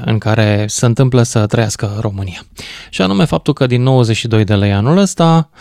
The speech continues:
noi cheltuim o sută. Cei opt lei sunt împrumutați. În continuu, fiecare lună mai auziți că se mai împrumută câte o, sau se mai rostogolește câte o datorie, cât un miliard, două, paisprezece miliarde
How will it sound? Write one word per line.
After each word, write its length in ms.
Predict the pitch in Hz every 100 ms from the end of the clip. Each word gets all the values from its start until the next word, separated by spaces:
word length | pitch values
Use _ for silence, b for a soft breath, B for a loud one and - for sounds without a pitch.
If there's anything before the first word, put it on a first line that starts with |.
| B B B
noi 200 | 196 208
cheltuim 400 | 170 110 113 104
o 80 | 98
sută. 280 | - - - - _ _ _ _
Cei 180 | - 104
opt 260 | 135 165 -
lei 300 | 107 196 -
sunt 260 | - 214
împrumutați. 760 | 208 190 185 165 - - - - _ _
În 180 | - 359
continuu, 380 | 320 285 - 107
fiecare 380 | 117 175 147 131
lună 180 | 160 165
mai 160 | 151 143
auziți 260 | 143 151
că 80 | 127
se 120 | 110
mai 140 | 110 101
împrumută 380 | 95 139 147
câte 240 | 139 143 139
o, 120 | 143
sau 140 | - 127
se 100 | 123
mai 140 | 110
rostogolește 580 | 113 - 113 113 151 139
câte 180 | - 139
o 20 |
datorie, 460 | 131 127 127 123 - B B B B B
cât 160 | 302
un 80 | 175
miliard, 480 | 135 110 170 160 143
două, 460 | 113 143 151 147 143 _ _ - _ _ -
paisprezece 880 | 185 160 - 143 127 143 131 -
miliarde 920 | 123 123 120 117 113 117 117 117 113